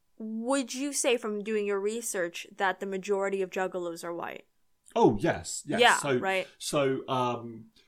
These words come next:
Speaker 2: going back to what I was saying about the F B I, so there's this declassified report in sort of, like,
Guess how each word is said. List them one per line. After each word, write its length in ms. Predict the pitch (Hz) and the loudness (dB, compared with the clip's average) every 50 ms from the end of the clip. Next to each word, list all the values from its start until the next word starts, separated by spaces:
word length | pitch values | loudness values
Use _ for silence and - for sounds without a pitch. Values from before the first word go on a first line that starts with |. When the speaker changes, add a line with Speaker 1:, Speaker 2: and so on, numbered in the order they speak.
| _ _ - | _ _ 0
Speaker 2:
going 220 | 135 135 143 139 | 2 2 2 2
back 180 | 135 131 - - | -2 -4 -6 -6
to 100 | - 120 | -8 -6
what 60 | 110 | -6
I 40 | 110 | -4
was 100 | 107 - | -4 -4
saying 160 | - 113 107 | -4 -4 -4
about 180 | 107 107 104 - | -4 -6 -6 -6
the 100 | 104 101 | -6 -8
F 140 | 98 - - | -8 -8 -8
B 120 | 104 104 | -6 -4
I, 240 | 98 98 101 101 98 | -4 -2 -2 -4 -4
so 200 | - - - 107 | -6 -8 -8 -6
there's 220 | 104 107 104 107 | -4 -4 -4 -4
this 140 | 110 101 - - _ _ _ | -6 -10 -12 -16 _ _ _
declassified 680 | - 123 117 - - 117 107 - - - 117 107 104 - | -6 -6 -4 -4 -6 -8 -8 -10 -8 -4 -4 -4 -4 -4
report 440 | - - - - 101 98 92 - - | -8 -8 -6 -4 -4 -4 -6 -6 -10
in 140 | - 92 90 | -12 -12 -12
sort 300 | - - - - 92 - | -12 -12 -12 -12 -12 -10
of, 20 | |
like, 160 | 95 92 - | -12 -12 -12